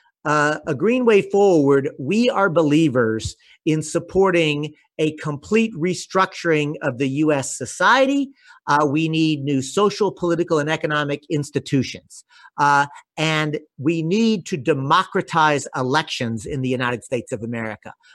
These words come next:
What we in the Green Party and we at A Green Way Forward support is the use of ranked choice voting anytime you're electing somebody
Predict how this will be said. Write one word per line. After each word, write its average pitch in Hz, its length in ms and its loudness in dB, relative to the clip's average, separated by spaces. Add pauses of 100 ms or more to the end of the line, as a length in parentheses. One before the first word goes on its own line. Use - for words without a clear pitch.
What 160 220 2
we 226 340 2
in 165 140 -2
the 151 80 -2
Green 226 320 -2
Party 202 420 2
and 139 200 -4
we 175 260 0
at 160 80 -2
A 143 60 0
Green 165 260 -2
Way 151 160 4
Forward 175 480 0
support 240 520 0 (420)
is 151 180 0
the 156 120 2
use 180 440 -4 (200)
of 143 220 -2 (800)
ranked 147 380 -2
choice 196 300 2
voting 208 420 4
anytime 180 500 -2
you're 156 300 2
electing 156 540 -2
somebody 165 580 -2